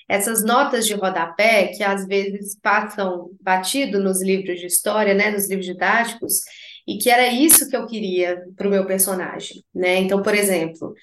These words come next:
descobri que o Café Filho, né, que foi o presidente, é, que assumiu depois que o Vargas, é, Getúlio, né, depois que o Getúlio <laughs> Vargas se suicidou,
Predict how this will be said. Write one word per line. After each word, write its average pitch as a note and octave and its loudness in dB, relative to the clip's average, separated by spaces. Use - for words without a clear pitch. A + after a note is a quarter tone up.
descobri B3 4
que - -2
o C#4 -2
Café C4 2
Filho, A#3+ 0
né, G3+ 2
que G#3+ -6
foi G#3 0
o G3+ 2
presidente, G3+ -2
é, F#3 2
que F#3+ -4
assumiu G#3 2
depois G3+ 2
que G3+ -4
o G3 -6
Vargas, F3 2
é, E3+ -6
Getúlio, G#3 2
né, A#3 0
depois G3+ 0
que A3 -4
o G3+ -2
Getúlio A3 2
<laughs> - 0
Vargas G3 4
se - 2
suicidou, G#3+ 2